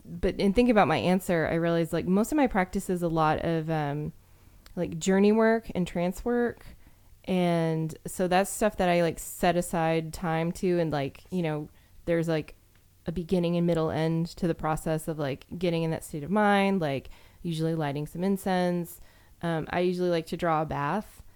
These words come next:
because it's, like, nice and quiet. It's got that sort of, like, sensory tactile element to it. Um, and then afterwards I take notes and things. And I usually go in with, um, either a,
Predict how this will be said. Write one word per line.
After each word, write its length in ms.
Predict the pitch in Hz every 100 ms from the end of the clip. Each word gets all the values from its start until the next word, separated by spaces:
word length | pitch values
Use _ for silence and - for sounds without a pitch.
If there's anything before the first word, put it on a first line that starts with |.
| - -
because 720 | 180 175 175 170 170 160 160 - - -
it's, 180 | 165
like, 200 | - 98
nice 200 | 156 -
and 80 | -
quiet. 400 | 165 262 240 233
It's 140 | 208 -
got 160 | 160
that 160 | 120 -
sort 140 | 185
of, 100 | 165
like, 220 | 151 110 -
sensory 600 | - - 170 - 165 156
tactile 560 | - 165 - 175 175 -
element 420 | 180 185 185 - -
to 220 | - 214
it. 280 | 208 202 190 - - - - - -
Um, 580 | 180 170 160 151 156 165 - - - - -
and 160 | 190
then 140 | 180 170
afterwards 400 | 156 175 160 156
I 80 | 156
take 180 | 165
notes 380 | 170 208 202 -
and 100 | 196
things. 220 | 190 190 202
And 100 | 214
I 40 |
usually 360 | 214 240 240 220
go 280 | 196 180
in 340 | 175 175 175 170
with, 380 | 170 156 - -
um, 520 | 175 160 151 151 165 165 _ _ _ _ - -
either 640 | 175 170 175 165 160 156 -
a, 580 | 165 160 156 156 156